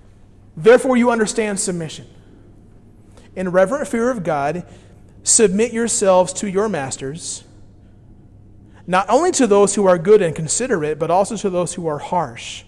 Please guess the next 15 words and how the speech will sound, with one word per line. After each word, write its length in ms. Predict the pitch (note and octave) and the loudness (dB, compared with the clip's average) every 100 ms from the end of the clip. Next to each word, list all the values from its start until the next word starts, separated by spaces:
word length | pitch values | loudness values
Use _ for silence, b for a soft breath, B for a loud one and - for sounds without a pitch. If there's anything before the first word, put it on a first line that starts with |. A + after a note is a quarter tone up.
| - - - - - - | -20 -20 -20 -20 -20 -18
Oh. 400 | C#3 D3 B2+ A2+ A#2 - - - - b b b b b b | -10 -8 -8 -12 -20 -20 -20 -20 -20 b b b b b b
For 220 | - A3 G#3+ | -4 2 4
it 80 | |
is 140 | A3 - | 4 2
commendable 540 | A3 A#3 D4+ G#3 F3+ | 0 0 2 2 4
if 80 | E3 | 2
someone 340 | - G3+ F3+ | 0 -2 -2
bears 300 | D#3+ F3 F3+ | -2 -2 0
up 140 | F#3 F3 | -2 -2
under 180 | E3+ D#3 | -6 -8
the 120 | C#3+ | -10
pain 300 | - G3 F3 | -8 -6 -6
of 100 | C#3+ | -8
unjust 420 | D3+ C#3+ C3 - | -10 -10 -10 -8
suffering, 480 | G3 F#3 C3+ A#2 | -8 -8 -12 -18